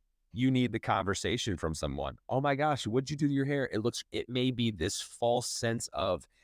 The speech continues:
new me instead of actually going back to get the healing, which is internal. The physical stuff, yes, you're gonna get the attention, you're gonna get the conversations, you're gonna get people asking you those things, sure. But when you go home and no one's asking you those things,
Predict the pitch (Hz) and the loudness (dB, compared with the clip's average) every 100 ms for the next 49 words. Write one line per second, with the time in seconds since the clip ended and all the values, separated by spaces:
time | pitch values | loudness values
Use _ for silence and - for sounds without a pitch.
0 | _ 95 104 110 107 107 127 123 90 87 | _ -4 2 4 4 2 2 4 4 2
1 | 110 _ _ _ _ _ 107 101 - - | 0 _ _ _ _ _ -4 -4 -4 -2
2 | 123 113 92 85 - 92 90 98 90 85 | 0 2 0 -2 0 0 2 2 2 0
3 | 85 - 80 78 - 123 117 90 92 85 | 0 -2 -4 -4 0 2 2 2 0 0
4 | 85 78 82 127 113 71 - _ _ 110 | -2 -2 -2 0 0 0 -4 _ _ -6
5 | 135 143 135 131 131 127 85 78 64 110 | -2 0 2 0 0 0 0 -2 -2 -2
6 | 113 85 82 80 78 - 82 82 98 113 | -2 -2 -2 -2 -2 -2 0 0 0 0
7 | 92 80 78 - 82 76 80 73 82 76 | -2 -4 -4 -2 -2 -2 -2 -2 -2 -2
8 | 120 107 82 - 82 76 78 71 - 120 | -2 0 -2 -2 -4 -2 0 -2 -2 0
9 | 90 78 78 - 82 73 - - _ - | 0 0 -2 -2 -6 -6 -10 -16 _ -6
10 | - 110 64 - _ _ _ _ - 101 | 0 2 2 -2 _ _ _ _ -2 0
11 | 110 95 98 107 135 110 98 113 - - | 2 2 2 2 2 2 0 -4 -10 -20
12 | - 82 92 98 92 82 107 127 101 87 | -4 0 2 2 2 2 0 0 0 2
13 | 85 - 80 | 2 0 -2